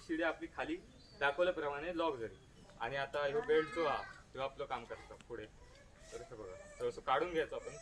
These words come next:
फक्त आपण लक्षात ठेवायचं की आपण माडावरती उंचावर आहोत, त्याच्यामुळे पटकन आपण माडा घे बघा, अशा प्रकारे. हे जो बेल्ट हा, तो टाकून घ्यायचो आणि अडकवून घ्यायचो. तर आता मी पूर्णपणे,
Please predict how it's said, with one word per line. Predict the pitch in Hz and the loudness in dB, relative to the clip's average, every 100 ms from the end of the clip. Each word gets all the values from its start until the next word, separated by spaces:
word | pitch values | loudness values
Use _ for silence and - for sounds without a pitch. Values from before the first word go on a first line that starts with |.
| - - - - - - 143 | -16 -18 -16 -14 -14 -12 -10
फक्त | - - | -6 2
आपण | 156 147 - | 2 2 0
लक्षात | 151 151 180 | -2 -2 -4
ठेवायचं | 170 147 135 160 | 0 0 2 -2
की | - 135 | -4 -8
आपण | - 139 | -6 -10
माडावरती | 139 131 131 139 135 131 | -10 -8 -6 -6 -8 -12
उंचावर | 131 139 147 143 | -10 0 2 2
आहोत, | 131 - - - - | -4 -10 -18 -16 -12
त्याच्यामुळे | 117 127 127 | -10 -8 -6
पटकन | 139 135 - 151 | -4 -4 -4 -4
आपण | 143 156 170 - - - - - - - - | -4 -8 -10 -14 -16 -16 -18 -20 -20 -20 -12
माडा | 120 131 135 | -4 0 0
घे | 120 | 0
बघा, | 107 107 | -4 -6
अशा | 110 - | -6 -8
प्रकारे. | 123 123 123 113 180 - - - - 185 - - | -8 -6 -6 -8 -12 -16 -14 -14 -14 -14 -16 -14
हे | 131 | -10
जो | 139 | -2
बेल्ट | 165 190 - | 0 0 -2
हा, | - - - - - - | -8 -12 -18 -20 -20 -18
तो | 135 | -10
टाकून | 143 - 190 | -4 -4 -4
घ्यायचो | 165 127 - 160 | -6 -4 -2 -4
आणि | - - - - - - - - - - - - - | -6 -12 -18 -20 -20 -16 -16 -16 -20 -20 -20 -18 -8
अडकवून | 143 156 156 135 | -6 -4 -6 -6
घ्यायचो. | 110 - - - - - - - - - 135 | -8 -10 -16 -18 -20 -18 -18 -18 -20 -14 -4
तर | |
आता | 135 131 170 | -2 -2 -2
मी | 156 165 | -4 -6
पूर्णपणे, | - 165 180 175 143 | -10 -10 -8 -8 -10